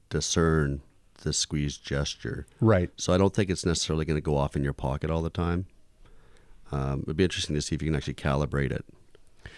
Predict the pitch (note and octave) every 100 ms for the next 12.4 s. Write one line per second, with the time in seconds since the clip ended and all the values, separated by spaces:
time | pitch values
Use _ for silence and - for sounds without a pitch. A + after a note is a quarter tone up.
0 | - - C3+ D3+ C3 A#2+ C#3 C#3 C3 A#2
1 | A2+ - A#2 A2 G#2+ G#2+ G#2+ G2+ G2+ G2
2 | F#2+ - A2 G#2+ G#2 B2 A2 G2 G2 A2+
3 | - C#3+ D#3+ A2+ C#3+ A2+ G#2 - G#2+ A#2
4 | C#3+ - - G3 F#3+ D#3+ _ - C3+ -
5 | G3 G3+ D3+ E3 C#3+ G3 F#3+ - _ _
6 | - A2 A#2 A#2 A2+ B2 B2+ B2+ B2+ -
7 | - C3+ C#3+ - - - - C#3+ D#3 D#3
8 | D3+ G3 F3+ C3+ C3 B2 F3 F#3+ C#3+ B2+
9 | B2 B2+ A#2+ A#2 A#2+ A#2 - - A#2 G#2
10 | B2+ D#3 D#3 A2+ - D#3+ D3+ A2+ A2+ A#2+
11 | B2 A#2+ B2+ - E3 F3+ E3+ C3+ A2 A2+
12 | - G2 F#2 G2